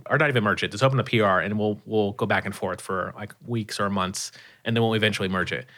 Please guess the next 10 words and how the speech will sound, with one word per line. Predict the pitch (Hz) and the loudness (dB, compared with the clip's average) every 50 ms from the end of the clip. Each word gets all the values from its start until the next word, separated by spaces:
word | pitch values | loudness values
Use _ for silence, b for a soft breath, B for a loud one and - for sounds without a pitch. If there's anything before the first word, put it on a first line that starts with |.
| B B B B B B - | B B B B B B -2
Instead, | 120 120 - - 175 208 226 185 | 0 0 2 4 4 4 6 6
they're | 160 147 | 4 4
saying, | 135 - 147 135 127 | 4 4 2 4 4
"If | 110 104 - | 2 2 2
you | 147 156 | 4 4
want | 170 156 | 4 4
to | 143 - - | 2 2 2
intro | 120 127 127 131 - 135 127 120 120 117 117 113 110 | 2 2 4 4 4 4 6 6 6 6 4 4 2
into | - 117 107 95 - 117 104 - | 0 -2 -2 -2 -2 -4 -2 -2
Express, | 101 - - - - 95 92 120 165 - - - - - | -2 -4 -4 -4 0 0 2 2 0 0 -4 -6 -8 -12